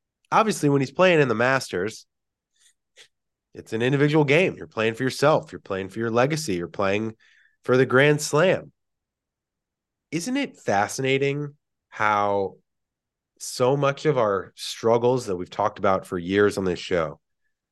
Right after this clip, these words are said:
is parallel with life in the sense that when you get me focused,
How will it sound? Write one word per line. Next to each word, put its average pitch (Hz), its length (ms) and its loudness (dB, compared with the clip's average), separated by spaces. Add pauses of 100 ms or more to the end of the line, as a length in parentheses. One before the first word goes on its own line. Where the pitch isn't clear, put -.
(320)
is - 140 -16
parallel 135 420 4
with 107 220 0
life 90 280 -2
in 87 120 -12
the 87 80 -10
sense 95 300 -6
that 90 160 -6
when 98 200 -2
you 127 100 -2
get 131 380 -2 (380)
me 120 360 -2
focused, - 840 -4